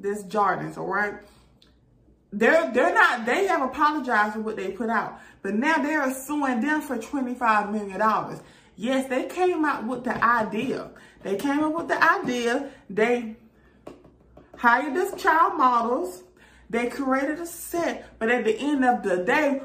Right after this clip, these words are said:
who hired them? Who signed off on this? Like,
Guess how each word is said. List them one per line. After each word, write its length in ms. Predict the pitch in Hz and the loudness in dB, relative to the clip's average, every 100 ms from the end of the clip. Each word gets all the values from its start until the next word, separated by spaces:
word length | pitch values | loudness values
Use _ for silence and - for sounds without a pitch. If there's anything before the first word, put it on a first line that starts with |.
| - - | -10 -18
who 500 | - 349 359 359 - | 2 6 8 6 2
hired 460 | 277 330 320 220 196 | 2 2 2 -2 -2
them? 300 | 175 160 - - - | -2 -4 -10 -20 -6
Who 260 | 302 359 381 | 2 4 4
signed 460 | - 311 285 254 | 2 2 4 4
off 280 | 262 311 - | 2 0 -4
on 140 | 214 | -6
this? 400 | 147 - - - - _ _ _ _ _ _ _ _ _ _ _ _ - | -6 -10 -16 -20 -20 _ _ _ _ _ _ _ _ _ _ _ _ 2
Like, 240 | 269 285 | 2 2